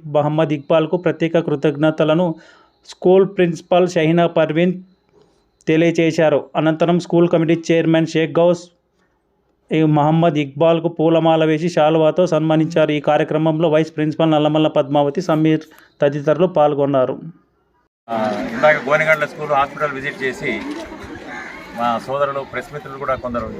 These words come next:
Speaker 2: ఇందులో వాళ్ళ పిల్లలు చదువుతున్నారు. మోడల్ స్కూల్కి రమ్మంటే వచ్చాము. ఇక్కడ ఒక అమ్-, ఒక అమ్మాయి హాస్టల్ విద్యార్థిని పాము కాటు కూడా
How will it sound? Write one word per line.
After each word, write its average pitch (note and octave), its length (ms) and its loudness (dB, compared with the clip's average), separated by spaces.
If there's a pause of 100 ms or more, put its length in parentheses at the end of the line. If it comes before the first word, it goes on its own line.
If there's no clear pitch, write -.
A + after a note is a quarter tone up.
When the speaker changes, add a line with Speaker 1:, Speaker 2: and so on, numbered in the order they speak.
(160)
Speaker 2:
ఇందులో G#2+ 380 -4 (160)
వాళ్ళ G#2 260 -2 (140)
పిల్లలు C3 180 -6
చదువుతున్నారు. C3+ 540 -6 (500)
మోడల్ D3+ 220 -2
స్కూల్కి D3 340 -12
రమ్మంటే C#3+ 360 -8 (500)
వచ్చాము. E3 340 -2
ఇక్కడ D3 200 -4
ఒక C3+ 100 -4
అమ్-, - 1080 -10
ఒక - 80 -8
అమ్మాయి D#3 400 0
హాస్టల్ D3 380 -2
విద్యార్థిని C#3 500 -4
పాము C3+ 300 -4
కాటు C#3+ 240 -4
కూడా B2+ 160 -10